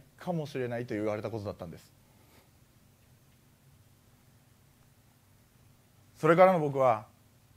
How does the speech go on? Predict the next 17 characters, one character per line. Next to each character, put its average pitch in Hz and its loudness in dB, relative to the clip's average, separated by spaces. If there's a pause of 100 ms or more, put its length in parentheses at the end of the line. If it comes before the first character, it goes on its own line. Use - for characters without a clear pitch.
(1000)
い 143 0
ろ 160 6
ん 180 0
な 180 0
人 190 0
に 160 0
会 139 2
う - -4
の 120 -6
が 104 -8
怖 190 2
く 180 -2
な 143 -4
り 113 -4
ま 110 -6
し - -10
た。 101 -4